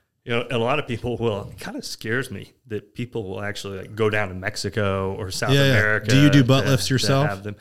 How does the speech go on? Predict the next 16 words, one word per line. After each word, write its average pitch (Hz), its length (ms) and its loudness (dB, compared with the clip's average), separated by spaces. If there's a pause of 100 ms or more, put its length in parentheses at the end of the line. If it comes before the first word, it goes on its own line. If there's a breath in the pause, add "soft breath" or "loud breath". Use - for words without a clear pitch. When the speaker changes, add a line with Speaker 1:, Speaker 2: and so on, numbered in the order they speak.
(400 soft breath)
Speaker 1:
So 110 440 0
we 117 140 -4
do 127 360 2
a 151 60 -2
non-surgical 156 600 0
butt 98 220 -6
lift. 107 320 -10 (180)
Speaker 2:
Okay. 101 360 -6
Speaker 1:
So, 104 500 -2 (300 soft breath)
um, 98 480 -8
we 117 160 -6 (200)
Speaker 2:
What's 131 180 2
the 131 80 2
difference 117 320 2
between 101 280 -4
'em? 92 140 -8